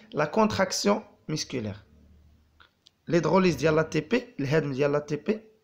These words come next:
ولا الحلمة ديال لاتي بي, السبب ديالها، l'hydrolyse de l'A T P, هو la formation de complexe actomyosine. راكم عارفين التقلص العضلي كيحتاج ل A T P.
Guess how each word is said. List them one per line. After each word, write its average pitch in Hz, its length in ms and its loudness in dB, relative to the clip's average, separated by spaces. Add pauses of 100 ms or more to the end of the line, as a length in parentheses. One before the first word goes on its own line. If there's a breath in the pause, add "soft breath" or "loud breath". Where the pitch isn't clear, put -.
(380)
ولا 131 140 -2
الحلمة 185 500 4
ديال 143 200 0
لاتي 139 340 -8
بي, 214 240 -4 (680 loud breath)
السبب 220 380 6
ديالها، 170 520 4
l'hydrolyse 165 460 2
de 156 80 0
l'A 147 100 0
T 147 160 -10
P, - 140 -4 (1160)
هو 170 460 2 (1200)
la 156 120 2
formation 180 540 2
de 156 120 2
complexe 160 580 -4
actomyosine. 123 720 -8
راكم - 260 -2
عارفين 180 240 0
التقلص 160 400 -2
العضلي 139 540 0 (480)
كيحتاج 185 600 0 (280)
ل 139 40 -4
A 147 160 -4
T - 220 -14
P. - 160 -18